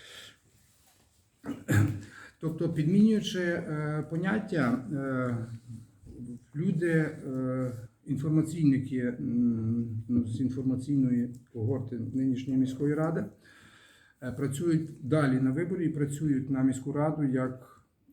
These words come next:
комерційне підприємство, а не засіб місцевого, е, самоврядування. От, в своїх пропозиціях я,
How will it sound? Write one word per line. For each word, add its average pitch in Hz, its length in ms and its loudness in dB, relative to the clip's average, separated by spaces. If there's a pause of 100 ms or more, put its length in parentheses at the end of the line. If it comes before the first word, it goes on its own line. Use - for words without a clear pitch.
(180)
комерційне 131 460 0
підприємство, 143 680 -4
а 131 120 -4
не 123 260 -2
засіб 117 420 -6
місцевого, 110 880 0 (320)
е, 107 40 -6
самоврядування. 104 800 -2 (720)
От, 110 280 -2
в - 40 -10
своїх 175 440 -4
пропозиціях 175 720 0
я, 160 200 6